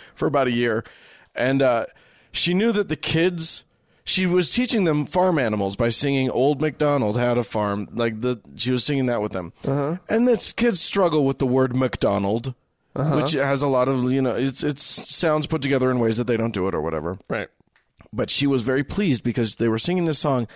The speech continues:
Speaker 1: and nobody had sorted out that the word McDonald in the song was the same as the word that they say for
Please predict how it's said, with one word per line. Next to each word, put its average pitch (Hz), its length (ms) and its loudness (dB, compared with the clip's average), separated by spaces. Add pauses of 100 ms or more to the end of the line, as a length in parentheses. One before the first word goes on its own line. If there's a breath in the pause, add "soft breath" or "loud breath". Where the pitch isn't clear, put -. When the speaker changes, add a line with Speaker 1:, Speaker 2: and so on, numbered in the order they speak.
(300 loud breath)
Speaker 1:
and 131 240 2
nobody 185 300 2
had 156 160 0
sorted 147 400 0
out 123 340 0 (420 soft breath)
that 135 200 -2
the 131 100 0
word 143 460 0
McDonald 135 720 0
in 131 180 0
the 123 80 2
song 127 460 0 (320 loud breath)
was 127 200 0
the 135 100 0
same 143 480 0
as 123 200 -2
the 120 120 2
word 131 480 0
that 120 160 -2
they 123 180 0
say 127 400 0 (120)
for 120 580 -2